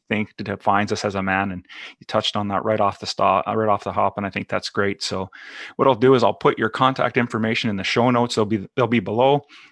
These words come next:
They'll be able to reach out to you through email, uh, phone, and, uh, where you're on social media and, uh, and the website. So I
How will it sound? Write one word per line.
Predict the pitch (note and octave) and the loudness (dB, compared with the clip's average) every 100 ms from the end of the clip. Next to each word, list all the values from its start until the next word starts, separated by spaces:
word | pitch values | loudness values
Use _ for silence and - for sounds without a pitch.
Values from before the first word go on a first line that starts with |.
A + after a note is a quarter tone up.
| - | -10
They'll | A2 | -2
be | A#2 | 0
able | G#2+ | 0
to | - | 0
reach | G#2 A2 - | -2 0 2
out | A2 - | 2 2
to | A2+ | -2
you | G#2 | -2
through | - G2 | -2 -4
email, | G#2 G#2+ G#2+ G#2 G2 G2+ | -2 0 2 2 2 -2
uh, | G2 F#2 F2 - | -4 -4 -4 -4
phone, | G#2 G#2 G#2 | -2 -2 -4
and, | - G2 G2+ G2 G2 G2 | -6 -6 -6 -6 -4 -4
uh, | |
where | G2 G2 | -4 -4
you're | F#2+ F#2+ | -2 -2
on | F#2+ G2 | -2 -2
social | - G#2 - | -4 -8 -6
media | G2 G2 F#2+ G2 | -6 -6 -6 -8
and, | G2 G2 G2 G2 | -10 -10 -10 -8
uh, | F#2 | -8
and | F2+ | -6
the | F#2+ | -8
website. | F#2 F#2+ - F2 - | -8 -8 -8 -8 -8
So | G2 F#2+ | -8 -8
I | _ - - | _ -20 -20